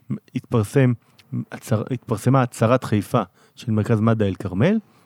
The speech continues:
התפרסמה הצעת החוקה הדמוקרטית, ככה הם קוראים לה, של ארגון עדאלה,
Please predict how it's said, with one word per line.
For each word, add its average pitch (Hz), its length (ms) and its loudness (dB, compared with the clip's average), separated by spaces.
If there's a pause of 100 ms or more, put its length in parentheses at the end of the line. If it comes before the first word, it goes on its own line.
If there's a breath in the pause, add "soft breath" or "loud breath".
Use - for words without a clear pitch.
(120 soft breath)
התפרסמה 131 720 2
הצעת 139 320 0
החוקה 135 320 0
הדמוקרטית, 120 720 0
ככה 107 440 -2
הם 107 120 0
קוראים 110 360 2
לה, 101 80 0 (540 soft breath)
של 104 280 -2
ארגון 110 280 4
עדאלה, 104 400 4